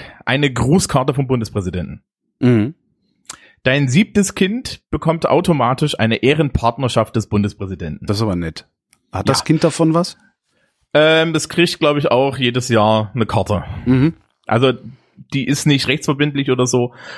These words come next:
Speaker 1: aber das ist tatsächlich, ich glaub, Walter Scheel war das, der das eingeführt hat, ja, der,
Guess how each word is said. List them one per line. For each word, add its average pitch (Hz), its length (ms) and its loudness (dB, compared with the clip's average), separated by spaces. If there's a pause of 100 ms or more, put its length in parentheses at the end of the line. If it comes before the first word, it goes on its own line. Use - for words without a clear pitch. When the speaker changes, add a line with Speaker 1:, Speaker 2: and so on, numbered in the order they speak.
(160)
Speaker 1:
aber 120 260 2
das - 340 -2 (300)
ist - 140 -2
tatsächlich, 120 320 0
ich - 40 -14
glaub, 101 180 -2
Walter 113 260 0
Scheel 117 300 2
war 95 120 2
das, 92 220 -2
der 98 80 2
das 92 160 -2
eingeführt 90 500 -4
hat, 82 160 -8
ja, 104 180 -4
der, 98 300 0